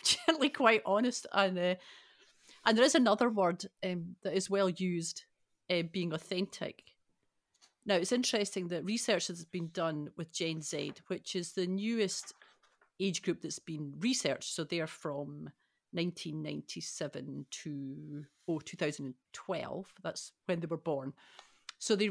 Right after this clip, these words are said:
they, they range from six to about twenty-four. And one of the f-, characteristics of Gen Z is that they,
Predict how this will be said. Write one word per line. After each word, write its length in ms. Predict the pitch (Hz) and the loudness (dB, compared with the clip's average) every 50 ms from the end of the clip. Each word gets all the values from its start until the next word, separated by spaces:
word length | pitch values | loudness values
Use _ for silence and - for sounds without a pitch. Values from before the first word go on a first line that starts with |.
| 180 160 - | -2 -2 -2
they, 140 | 190 185 - _ _ - | -2 -2 -2 _ _ -2
they 100 | 196 208 | 0 2
range 280 | 185 196 196 196 190 - | 4 4 2 2 2 -2
from 120 | 190 170 | -2 0
six 440 | 156 - - - 214 - - - - | 0 0 2 2 0 -2 -4 -6 -6
to 100 | - 165 | -6 -6
about 260 | 147 160 143 - - - | -6 -6 -8 -8 -8 -8
twenty-four. 800 | - - 160 156 160 - - 160 - - 156 143 143 127 - _ _ _ _ _ _ _ _ _ _ _ _ _ _ _ _ - | -4 -4 -4 -4 -4 -8 -10 -10 -8 -8 -8 -8 -8 -10 -12 _ _ _ _ _ _ _ _ _ _ _ _ _ _ _ _ -4
And 100 | 214 196 | 0 2
one 140 | 226 247 269 | 4 4 4
of 60 | 277 | 2
the 40 | 262 | 0
f-, 240 | - - - _ - | -2 -8 -12 _ -10
characteristics 880 | - - 202 202 196 - - - 180 170 180 - - 190 156 - - | -4 -2 0 0 0 -2 -4 -6 -4 -4 -4 -4 -6 -8 -8 -8 -10
of 80 | 160 | -12
Gen 240 | - - 147 135 131 | -10 -10 -10 -10 -10
Z 240 | 160 - 143 135 147 | -10 -10 -8 -8 -6
is 200 | 156 151 151 - | -6 -8 -8 -8
that 180 | - 165 - - | -8 -10 -8 -6
they, 240 | 165 160 160 165 | -6 -6 -6 -6